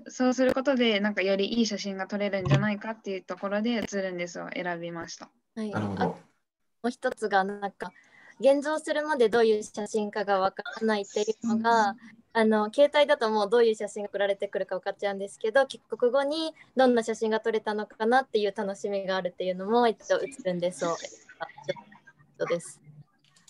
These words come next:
Speaker 3: なるほど。ありがとうございます。あと、すみません。えっと、結構サンシャインコーストって、ゴールドコーストからけ-、多分二時間ぐらいかかるようなところだと思うんですが、えっと、その、まあ、ヌーサ国立公園の方とかに遊びに行ったりする時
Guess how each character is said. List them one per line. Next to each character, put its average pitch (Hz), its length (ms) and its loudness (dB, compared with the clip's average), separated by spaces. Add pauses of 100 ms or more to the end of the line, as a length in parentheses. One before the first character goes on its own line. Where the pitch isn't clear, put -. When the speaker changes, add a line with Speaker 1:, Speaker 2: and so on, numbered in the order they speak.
(600)
Speaker 3:
な 113 180 -12
る 110 100 -2
ほ 104 60 -4
ど。 92 280 -4
あ 101 60 -4
り 110 80 0
が - 40 -2
と 95 80 -2
う 87 40 0
ご 87 80 2
ざ 82 40 2
い 82 40 0
ま 85 120 0
す。 - 160 -16 (160)
あ 104 100 -14
と、 92 280 0 (160)
す - 160 -16
み 104 60 -6
ま 101 100 -2
せ 95 100 -2
ん。 87 160 -4
え 101 100 -2
っ 95 40 -6
と、 98 380 -2 (420)
結 233 140 -4
構 165 80 -4
サ 196 160 2
ン - 20 6
シ 220 80 4
ャ 220 40 4
イ - 20 0
ン 214 60 -2
コ 262 100 -8 (100)
ー 220 80 2
ス - 60 -4
ト 92 160 4
っ - 40 -4
て、 95 460 2
ゴ 127 120 0
ー 135 60 2
ル 131 60 -2
ド - 80 -2
コ - 120 -4
ー - 40 0
ス - 60 -8
ト - 60 -10
か - 120 -2
ら 175 80 0
け-、 - 140 -8 (160)
多 - 100 -12
分 95 160 -2
二 110 100 0
時 117 140 0
間 113 240 0
ぐ 104 80 2
ら 69 140 2
い - 200 -16
か 98 120 -12
か 92 100 -2
る - 260 -2
よ 92 180 0
う 87 40 0
な - 220 -4 (400)
と - 60 -20
こ 95 120 -8
ろ 98 80 -2
だ 87 140 0
と - 80 -4
思 87 120 2
う 85 60 4
ん 82 60 0
で - 40 -10
す - 200 -16
が、 80 260 -6 (800)
え 92 220 2
っ - 40 -10
と、 87 640 2
そ - 140 -8
の、 123 160 -2
ま 135 240 -4
あ、 - 20 -6
ヌ 170 140 6
ー 190 40 6
サ 123 140 0
国 - 280 -6
立 - 140 -8
公 117 200 0
園 95 60 2
の 92 60 0
方 90 180 -6
と - 120 -6
か 82 100 -4
に 95 300 -4
遊 - 180 -8
び 110 120 -6
に 107 60 -2
行 107 40 -2
っ 107 60 -8
た 101 80 0
り 82 100 -2
す 82 120 -6
る - 40 -6
時 82 220 -10